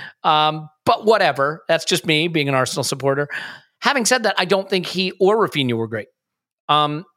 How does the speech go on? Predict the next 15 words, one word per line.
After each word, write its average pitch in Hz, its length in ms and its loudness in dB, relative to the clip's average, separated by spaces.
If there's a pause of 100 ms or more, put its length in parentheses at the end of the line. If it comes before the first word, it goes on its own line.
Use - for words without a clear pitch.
(460)
if 202 200 2
Richarl-, 226 500 2
if 185 140 -4
you 196 60 0
take 240 240 0
away 226 140 2
the 190 120 2
goals, 143 420 0
and 156 200 0
you 156 60 0
know, 156 360 2
Tim, 170 520 -2
for 143 120 -10
example, 127 340 -6
famously 131 520 -4